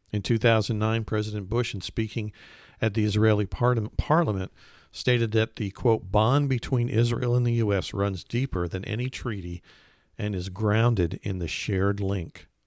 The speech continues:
to the Bible," unquote. In twenty ten, then Vice President Biden and Secretary of State Hillary Clinton called the continued building of settlements on the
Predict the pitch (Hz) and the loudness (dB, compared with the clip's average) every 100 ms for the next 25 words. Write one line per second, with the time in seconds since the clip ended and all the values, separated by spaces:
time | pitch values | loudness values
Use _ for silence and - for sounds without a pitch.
0 | _ - 95 92 90 80 69 - _ - | _ -6 -2 2 0 0 -6 -12 _ -12
1 | 78 76 - 78 - _ _ _ _ _ | -10 -8 -4 -6 -6 _ _ _ _ _
2 | - _ _ - - - _ - 110 107 | -20 _ _ -20 -20 -20 _ -8 -4 -2
3 | - 120 120 107 127 127 104 95 - - | 2 2 2 0 0 0 0 -2 -10 -20
4 | _ 117 107 92 104 127 - - 120 117 | _ 0 0 2 2 2 0 4 4 4
5 | 110 110 95 101 113 101 90 - - 117 | 0 -2 2 2 2 0 -6 -8 -4 0
6 | 135 - 123 - - 104 95 - - 95 | 0 2 0 0 -2 0 0 0 -2 -2
7 | - 110 95 87 87 - 127 98 90 - | -2 -2 0 -2 -4 -2 -2 -2 -8 -10
8 | - - - - - 113 110 104 - 95 | -20 -20 -20 -12 4 6 6 2 -2 -6
9 | - 131 131 127 - - 113 107 110 - | -2 -2 0 -2 -4 -2 0 2 0 -2
10 | 95 - - 139 123 92 87 - 98 92 | -6 -2 0 2 2 -2 -4 -6 -4 -4
11 | 95 | -4